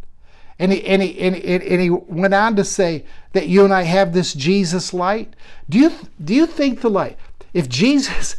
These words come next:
<laughs> is the light of every man that comes into the world, do you think the light that we have is different than his light?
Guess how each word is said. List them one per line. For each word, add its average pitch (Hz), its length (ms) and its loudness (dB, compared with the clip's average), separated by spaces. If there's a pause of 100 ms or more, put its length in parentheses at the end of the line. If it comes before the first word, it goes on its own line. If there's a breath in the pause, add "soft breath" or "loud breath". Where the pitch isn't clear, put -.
<laughs> - 120 -14
is 185 220 6
the 180 120 4
light 196 300 2
of 147 100 -4
every 226 320 0
man 208 240 4
that 147 140 -6
comes 190 280 0
into 180 200 2
the 165 100 -2
world, 156 320 -2 (260 loud breath)
do 147 100 -4
you 208 280 4
think 214 500 2
the 156 140 -2
light 180 380 -2
that 156 160 -4
we 190 200 2
have 190 260 0
is 160 220 -4
different 175 440 0
than 143 160 -2
his 165 280 -2
light? 214 380 -4